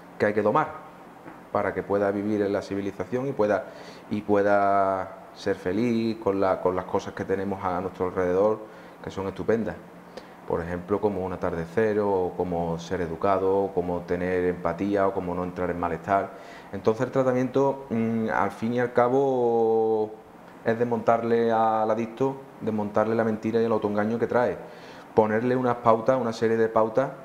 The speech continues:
para que le dé lo contrario a su cabeza y para que conduzca un poco su conducta cognitiva, para que corrija un poco su conducta cognitiva. Entonces,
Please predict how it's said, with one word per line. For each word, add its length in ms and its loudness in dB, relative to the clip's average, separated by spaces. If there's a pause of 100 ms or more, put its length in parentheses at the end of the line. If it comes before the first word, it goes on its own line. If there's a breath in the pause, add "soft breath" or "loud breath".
(180)
para 240 4
que 80 0
le 80 2
dé 100 2
lo 80 4
contrario 380 2
a 40 -2
su 140 -6
cabeza 400 2 (380)
y 80 -2
para 240 0
que 80 -6
conduzca 500 -2
un 120 -2
poco 280 2
su 400 -4
conducta 320 -6
cognitiva, 460 -2 (600 loud breath)
para 160 2
que 120 -8
corrija 280 -2
un 80 -6
poco 220 0
su 100 -8
conducta 320 -4
cognitiva. 380 -2
Entonces, 380 -2